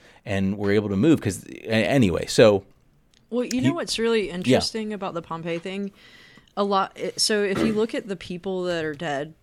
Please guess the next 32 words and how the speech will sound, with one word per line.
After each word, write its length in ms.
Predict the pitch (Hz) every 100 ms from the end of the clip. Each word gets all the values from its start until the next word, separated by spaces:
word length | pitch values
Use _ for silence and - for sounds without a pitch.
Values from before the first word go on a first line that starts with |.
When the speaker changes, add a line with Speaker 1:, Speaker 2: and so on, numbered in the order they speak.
| -
Speaker 2:
right, 300 | 170 160 -
like, 160 | 156
the, 300 | - 151 151 147 _ _ _ _ _
that 320 | 180 - -
still 220 | - 185
exist, 580 | 165 156 147 156 170 -
it's 100 | 156
just, 220 | - 127 95
Speaker 1:
Yeah. 40 |
Speaker 2:
like, 240 | 156 - -
almost 320 | 175 170 -
ash 400 | 143 147 156 -
portraits 540 | - 156 160 170 156 -
of 160 | 151
people. 380 | - 151 165 180 - - - -
Speaker 1:
Mm-hmm. 260 | 110 107 107
Speaker 2:
Um, 500 | 180 180 175 165 160 - _ _ _ _ _ _ _ _
they, 600 | 180 214 220 233 220 - - - - - _ _ _ _ _ _ _
you 320 | - 202 233
can 240 | 233 262
tell 500 | 247 190 170 220 269 - _ - - - _ _ _ _ _
that 180 | 190 170
they 120 | 190
basically 760 | 185 190 196 214 208 190 165 156 _
burned 280 | 185 180 156
alive. 460 | 143 143 135 165
They 120 | - 180
didn't 280 | 180 185 170
die 220 | 165 165
from, 180 | 165 160
like, 180 | 147
smoke 360 | - 170 165 165